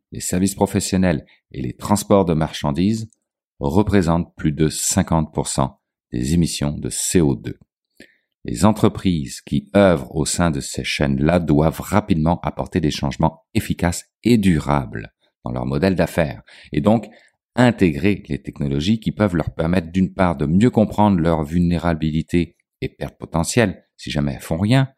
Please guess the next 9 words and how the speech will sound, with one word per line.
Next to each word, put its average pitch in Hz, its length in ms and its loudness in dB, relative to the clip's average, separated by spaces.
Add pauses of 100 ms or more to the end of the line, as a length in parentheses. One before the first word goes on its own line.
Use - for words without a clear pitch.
(340)
et 92 120 2
d'autre 101 260 4
part 82 420 -2 (380)
agir 85 560 0
directement 85 920 0 (200)
sur 71 220 -4
leur 69 180 0
impact - 540 -2 (160)
environnemental. 82 880 0